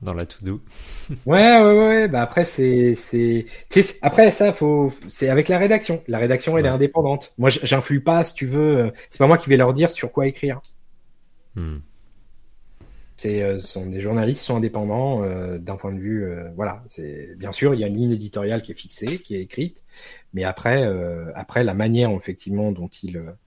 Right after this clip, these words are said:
Speaker 2: dont ils s'en saisissent, eh ben, ils sont, ils sont indépendants dans, dans, si tu veux, dans, dans les choix et les traitements des sujets. Donc, euh, moi, je fais, euh, de l'advocacy, euh, tu vois, pour dire, par exemple, bah,
Speaker 1: Mhm.
Speaker 2: tiens, ce serait pas mal qu'on fasse du, <laughs> des retours sur les sujets. Je pense que ça pourrait être intéressant.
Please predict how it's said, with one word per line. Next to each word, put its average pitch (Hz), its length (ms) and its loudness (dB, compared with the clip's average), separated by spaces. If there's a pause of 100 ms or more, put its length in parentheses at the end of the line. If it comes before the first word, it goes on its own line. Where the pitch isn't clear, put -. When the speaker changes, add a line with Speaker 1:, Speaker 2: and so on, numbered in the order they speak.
(460)
Speaker 2:
dont 101 80 -6
ils 101 160 -10
s'en 104 140 -8
saisissent, 101 480 -8
eh 90 40 -4
ben, 98 260 -6
ils 85 120 -10
sont, 101 420 -10
ils 82 120 -16
sont 95 180 -12
indépendants 92 400 -8
dans, 90 240 -10
dans, 82 180 -20 (1080)
si - 80 -20
tu 90 120 -20
veux, 104 80 -8
dans, 90 140 -10 (140)
dans 92 80 -16
les 95 100 -12
choix - 520 -4 (220)
et - 60 -12
les 90 120 -12
traitements 113 340 -6
des 107 80 -4
sujets. 95 320 -12 (1120)
Donc, 95 180 -8
euh, 90 200 -10
moi, 110 280 2
je 113 120 0
fais, 120 260 2
euh, 101 100 0
de 92 80 -8
l'advocacy, 113 760 -2
euh, 98 80 -2
tu - 140 -12
vois, 110 120 -2
pour 98 160 -6
dire, 123 180 0
par 92 140 -6
exemple, 107 260 -6
bah, 107 60 -4
Speaker 1:
Mhm. - 40 -8
Speaker 2:
tiens, 226 180 -2
ce - 60 -20
serait 147 160 -8
pas 202 80 2
mal 247 200 4
qu'on 180 120 -2
fasse 202 300 2
du, 175 100 4
<laughs> 190 380 6
des 151 80 6
retours 196 380 6
sur 139 120 -2
les 139 120 2
sujets. 165 360 -4
Je 170 60 -20
pense 131 160 -6
que - 40 -10
ça 123 100 0
pourrait 123 160 -4
être 127 100 -8
intéressant. 139 420 -6